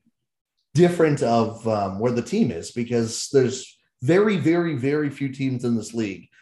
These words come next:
that can get away with not needing to worry what their cap sheet looks like in five years or whatever.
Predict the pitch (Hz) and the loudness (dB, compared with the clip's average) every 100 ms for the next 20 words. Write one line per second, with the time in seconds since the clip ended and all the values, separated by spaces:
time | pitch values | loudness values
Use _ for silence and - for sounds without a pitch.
0 | _ 127 127 131 131 131 120 127 117 - | _ -2 0 2 4 4 4 4 2 2
1 | 127 135 127 131 123 117 117 113 110 104 | 0 0 0 -2 0 0 0 0 0 -2
2 | 101 107 98 98 90 - 87 - - 87 | -4 -6 -6 -4 -6 -8 -10 -12 -8 -8
3 | 90 - 78 87 73 65 - 76 69 60 | -8 -6 -4 -4 -6 -12 -8 -8 -8 -10
4 | - _ | -12 _